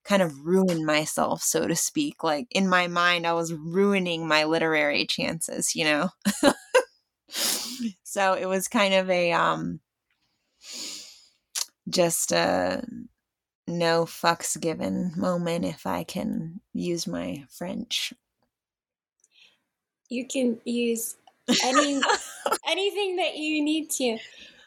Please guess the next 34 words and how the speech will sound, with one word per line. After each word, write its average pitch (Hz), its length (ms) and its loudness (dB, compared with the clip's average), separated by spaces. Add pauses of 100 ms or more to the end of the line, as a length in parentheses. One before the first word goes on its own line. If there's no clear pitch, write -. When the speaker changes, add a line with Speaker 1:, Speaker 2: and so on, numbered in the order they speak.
(840)
Speaker 2:
You 320 220 -2
were 427 200 0
weighing 302 300 0
out 247 180 -2
a, 233 180 0 (300)
a 240 120 -4
fairly 294 360 -2
big 226 260 -4
risk 285 260 -2 (120)
then. - 260 -2 (500)
Speaker 1:
Yeah, 220 240 2
it 180 180 -2
felt 202 300 4
that - 240 0
way. - 420 -6
It 185 140 4
really 170 260 2
did. - 260 -2 (260)
Um, 165 480 -4
and 208 100 2
I 214 80 4
was 220 120 0
also 226 300 2
writing 185 380 2
about 165 480 2 (600)
things 175 440 0
that 165 340 2 (560)
were 190 180 6
tensions 190 1000 0
for 190 200 0
me 185 480 2
as 180 240 0
an 165 160 0
Osage 196 720 0